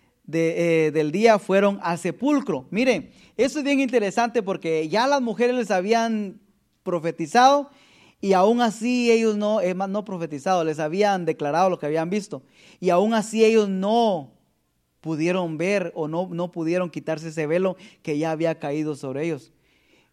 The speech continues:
Y eran, eran personas que habían estado con Jesús porque están, están declarando todo lo que, lo que ellos creían. Ellos creían que él era el Redentor. Nosotros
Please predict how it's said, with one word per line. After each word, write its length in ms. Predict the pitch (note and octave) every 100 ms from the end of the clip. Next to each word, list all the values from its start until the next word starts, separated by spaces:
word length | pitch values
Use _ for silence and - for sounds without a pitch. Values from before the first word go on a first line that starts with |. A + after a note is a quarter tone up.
| _ _
Y 180 | D#3+ F3
eran, 260 | B3+ C4 A3
eran 220 | G#3+ B3+
personas 340 | A3 G#3+ G3+
que 60 | E3+
habían 160 | D#3+
estado 280 | D3+ D3+ D3
con 120 | C#3
Jesús 320 | B2 A#2+ A#3+ A3+
porque 220 | - C#3
están, 380 | C3 D#3+ F3 -
están 300 | C3 D#3 E3
declarando 460 | D#3 C3+ C#3+ D3+
todo 300 | C#3+ E3+ G3+
lo 180 | E3+ C3+
que, 320 | C3+ B2+ B2 - _ _
lo 140 | - C#3+
que 80 | D#3
ellos 180 | E3
creían. 560 | E3 C#3 F#3 C4 F#3 B2 _ _ _ _ _ _ -
Ellos 180 | F3+ F3
creían 360 | F3 A3 A#3+
que 120 | -
él 60 | F3
era 140 | F#3
el 40 | F3
Redentor. 640 | D#3 C#3 C3 A#3 A#3+ E3 _ _ _ _ _ _ _ _ _ _ _ _ _ _ _ _ _ _ _ _ _ _ -
Nosotros 880 | F#3+ G3+ D4 D#4 E4 C#4 - -